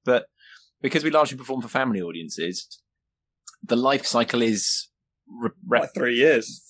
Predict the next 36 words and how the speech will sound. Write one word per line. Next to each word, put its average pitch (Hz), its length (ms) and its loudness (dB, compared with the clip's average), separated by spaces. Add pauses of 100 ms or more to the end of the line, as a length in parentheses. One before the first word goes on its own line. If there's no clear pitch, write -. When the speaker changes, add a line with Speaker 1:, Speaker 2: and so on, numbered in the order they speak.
Speaker 1:
and, 120 200 -4
and 123 140 0
repetitious 120 500 0
because 110 580 -2 (240)
kids - 200 0
grow 120 200 6
up 95 280 4 (340)
and 107 160 0
new 113 160 2
kids 104 220 -2
happen. 107 380 -6 (200)
Speaker 2:
Yeah, 139 280 4
like, 135 180 2
Speaker 1:
So 135 160 4
Speaker 2:
if, 113 60 4
Speaker 1:
we 117 100 4
understand. 90 460 -6
Speaker 2:
if 156 120 -2
most 202 300 2
of 190 80 -2 (100)
the 170 80 2
kids 170 400 -2
in 131 80 2
your, 113 180 2
not 165 160 -2
the 139 100 2
adults, 117 300 0
but - 120 -4
most 170 200 -4
of 165 60 -6
the - 160 -8
kids 175 160 -4
in 139 80 -4
your 120 220 -2
audience 117 400 -2
are - 60 -16